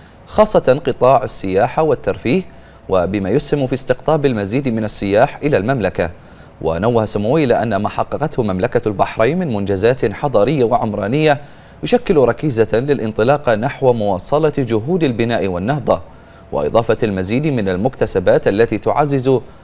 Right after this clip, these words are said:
من تقدم المملكة على كافة الأصعدة. جاء ذلك خلال استقبال صاحب السمو الملكي رئيس الوزراء في قصر القضيبية صباح اليوم عددا من أفراد العائلة المالكة الكريمة وكبار المسؤولين بالمملكة،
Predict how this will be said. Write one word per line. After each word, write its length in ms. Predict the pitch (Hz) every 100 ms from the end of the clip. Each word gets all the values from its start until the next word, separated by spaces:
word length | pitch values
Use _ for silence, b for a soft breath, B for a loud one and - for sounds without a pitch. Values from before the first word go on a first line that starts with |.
| B -
من 160 | 196
تقدم 460 | 185 165 180 175 151
المملكة 540 | 120 107 143 127 -
على 240 | 120 120 101
كافة 300 | - 139 123
الأصعدة. 500 | 117 90 - 95 - - - B B B B B -
جاء 160 | 120 151
ذلك 340 | 165 214 -
خلال 320 | 170 156 143
استقبال 520 | 135 - - 117 135 127
صاحب 320 | 139 135 117
السمو 280 | 107 120 123
الملكي 460 | 123 98 95 131
رئيس 260 | 135 139 -
الوزراء 400 | 104 98 98 123
في 140 | 131
قصر 320 | 120 - 156 135
القضيبية 520 | 113 101 107 135 110
صباح 360 | - 98 95
اليوم 300 | 101 95 120
عددا 320 | 127 143 110 107
من 180 | 147
أفراد 360 | 127 - 139 120
العائلة 420 | 104 110 104 113 107
المالكة 560 | 98 90 98 - 113
الكريمة 520 | 101 87 104 139 139 127 B B B -
وكبار 440 | 170 - 175 196
المسؤولين 600 | 151 123 - 98 104 131
بالمملكة، 640 | 107 101 131 113 98 92